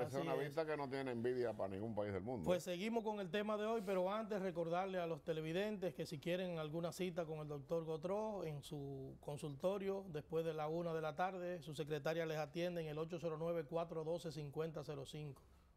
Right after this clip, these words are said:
Speaker 2: Cuatro doce, cincuenta cero cinco, pero antes aquí, si usted quiere algún, algún, no una consulta, porque él no da consulta en televisión, les responde alguna inquietud en el ocho cero nueve,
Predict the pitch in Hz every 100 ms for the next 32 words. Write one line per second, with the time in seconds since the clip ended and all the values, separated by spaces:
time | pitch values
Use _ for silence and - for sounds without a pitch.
0 | - 160 185 175 165 180 175 170 160 160
1 | 170 165 160 151 175 185 165 160 156 185
2 | 202 170 151 151 - 185 165 - - -
3 | 143 139 156 170 175 147 175 208 - -
4 | - - - - - 160 160 196 240 233
5 | 294 269 208 180 160 143 143 143 165 196
6 | 196 190 180 180 175 165 170 160 156 151
7 | 147 123 139 127 - - - - 165 175
8 | 160 196 175 - 233 240 208 180 165 190
9 | 196 170 160 139 147 127 - - - -
10 | - - - 165 165 160 190 190 185 175
11 | 202 220